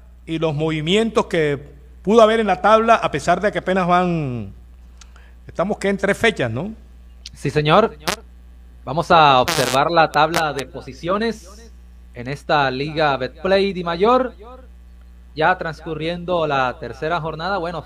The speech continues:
Speaker 2: hoy termina una nueva jornada. Bueno, Deportivo Pasto es líder con siete puntos.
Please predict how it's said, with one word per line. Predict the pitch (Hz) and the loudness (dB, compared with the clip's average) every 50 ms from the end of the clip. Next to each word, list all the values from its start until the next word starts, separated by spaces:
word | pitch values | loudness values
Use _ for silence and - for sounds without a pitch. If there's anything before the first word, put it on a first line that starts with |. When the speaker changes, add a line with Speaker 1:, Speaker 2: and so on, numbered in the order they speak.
| - - | -14 -14
Speaker 2:
hoy | - 135 151 | -12 -12 -8
termina | 156 170 160 156 160 165 160 156 147 131 123 117 107 101 98 - - 135 123 117 - - - - - - - - - - - - - - - | -8 -8 -8 -8 -10 -10 -8 -6 -6 -6 -6 -6 -8 -12 -16 -20 -20 -20 -20 -20 -20 -20 -20 -20 -20 -20 -20 -20 -20 -20 -20 -20 -20 -20 -16
una | 135 147 151 | -12 -10 -8
nueva | 151 160 156 | -6 -6 -6
jornada. | 147 147 139 147 170 196 214 | -6 -6 -4 -2 0 2 2
Bueno, | 208 180 202 202 175 156 | 2 2 0 -2 -2 -2
Deportivo | 156 - - 160 151 - 208 226 220 - | -4 -2 -2 -2 -2 0 0 0 2 2
Pasto | 214 208 - - 220 | 0 -2 0 -2 -4
es | 202 - | -4 -6
líder | 190 202 226 240 240 262 247 233 - | -8 -8 -6 -2 -2 0 -2 -2 -4
con | 175 160 147 | -8 -10 -10
siete | 143 - 160 156 151 143 | -10 -8 -8 -6 -6 -6
puntos. | 143 - 226 254 254 - - 262 247 - - - | -4 -4 -4 -6 -4 0 2 2 2 0 -6 -20